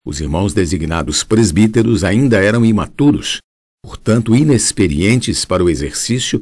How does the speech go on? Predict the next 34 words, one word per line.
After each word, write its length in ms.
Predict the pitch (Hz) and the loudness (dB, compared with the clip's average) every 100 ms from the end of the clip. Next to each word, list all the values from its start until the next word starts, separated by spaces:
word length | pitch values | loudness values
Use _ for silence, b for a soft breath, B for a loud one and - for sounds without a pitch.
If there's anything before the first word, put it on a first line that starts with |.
| - | -4
da 180 | 85 90 | -4 -2
função 460 | 82 73 - 85 | -4 -4 -4 -2
designada, 760 | 76 76 69 78 78 92 107 107 b b - | -4 -4 -4 -4 -2 -2 -2 -8 b b -8
o 80 | - | -4
que 140 | 170 | -2
deve 280 | 101 92 80 | 0 0 -2
ter 220 | - 85 | -4 -4
trazido 480 | - 80 80 101 87 | -2 -2 0 0 0
muitos 500 | 90 113 107 87 - | 2 2 0 -2 -4
problemas 560 | 82 71 78 76 73 | -4 -4 -2 -2 -4
à 120 | 73 69 | -2 -2
igreja. 460 | 76 - - - _ _ _ _ _ _ | -4 -6 -8 -10 _ _ _ _ _ _
Cremos 440 | - 82 78 73 - | -6 -4 -4 -6 -8
ter 180 | - | -8
sido 380 | - 87 67 71 | -6 -6 -4 2
esse 300 | 113 143 - | 2 2 0
o 40 | 90 | -2
motivo 560 | 73 - - 95 98 | -4 -8 -4 -2 -2
que 120 | 95 | -4
levou 260 | 78 71 73 - | -4 -2 -2 -2
Paulo 340 | 80 87 113 101 | 0 2 2 0
a 120 | - 110 | 0 0
instruir 520 | 127 - 104 123 127 | 0 0 2 2 2
Timóteo 540 | - 85 85 107 110 | -2 0 0 -2 -2
sobre 340 | - 123 107 101 | -2 0 2 0
essa 220 | 92 92 | 0 -2
questão, 540 | 85 - - 120 - b b b | -2 -4 -2 -2 -2 b b b
estabelecendo 800 | 78 - 95 87 80 - 113 95 | -6 -4 -2 -2 -2 0 2 0
princípios 960 | - 147 147 - - 113 113 107 - | 0 0 0 0 0 0 0 -2 -2
para 280 | - 98 90 | -4 -2 -2
designar 680 | 73 104 117 107 82 73 - | -2 -2 0 -2 -2 -4 -6
presbíteros 800 | - 82 67 57 131 135 127 117 | -4 -4 -2 0 0 0 0 0
e 60 | 120 | 0
diáconos 640 | 107 80 73 82 76 | 0 0 -2 -4 -6